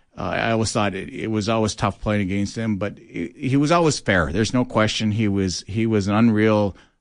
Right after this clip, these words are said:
competitive player, and he laid it on the line all the time. But I, I think the guy that scared me the most was probably Link Gates.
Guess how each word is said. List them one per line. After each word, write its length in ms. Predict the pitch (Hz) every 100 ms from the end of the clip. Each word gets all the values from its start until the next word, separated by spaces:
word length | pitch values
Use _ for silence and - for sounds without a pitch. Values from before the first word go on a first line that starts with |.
| _
competitive 520 | 82 - 110 107 98
player, 480 | - 107 101 101 92 _ _ _
and 200 | 101 98
he 120 | 98
laid 180 | 104 110
it 80 | 104
on 160 | 101 98
the 80 |
line 260 | 95 98 95
all 140 | 95
the 60 | 92
time. 300 | - 101 95
But 140 | 92
I, 180 | - 123
I 60 | 117
think 180 | 143 135
the 40 |
guy 240 | 110 104
that 300 | 107 90 -
scared 320 | - 107 104 101
me 100 | 95
the 100 | 87
most 380 | 90 95 -
was 220 | - 90 -
probably 260 | 107 107
Link 300 | 87 104 98
Gates. 440 | 85 85 - -